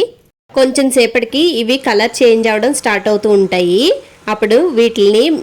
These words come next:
మెల్లగా అటు ఇటు కదిలిస్తూ ఉండండి. ఇదిగోండి,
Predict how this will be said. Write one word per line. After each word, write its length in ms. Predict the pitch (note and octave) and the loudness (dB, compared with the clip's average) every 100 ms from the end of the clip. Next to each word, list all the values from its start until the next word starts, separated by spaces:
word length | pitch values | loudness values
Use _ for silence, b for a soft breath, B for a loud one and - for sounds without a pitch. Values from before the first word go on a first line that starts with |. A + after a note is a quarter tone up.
| G#3+ | -2
మెల్లగా 420 | G3+ G3 G3+ A3 D4 | 2 2 0 -2 -2
అటు 180 | G#3+ G3+ G#3+ | -2 -2 -2
ఇటు 160 | G#3 C4 | -2 -2
కదిలిస్తూ 440 | A#3+ F#3 G3+ - G3+ | -2 -2 -2 0 0
ఉండండి. 400 | G3 F#3 F3+ F#3+ E4 C#5 - _ _ A#3 | 2 0 -2 -2 -2 -2 -6 _ _ -2
ఇదిగోండి, 320 | G#3+ G#3 | 2 2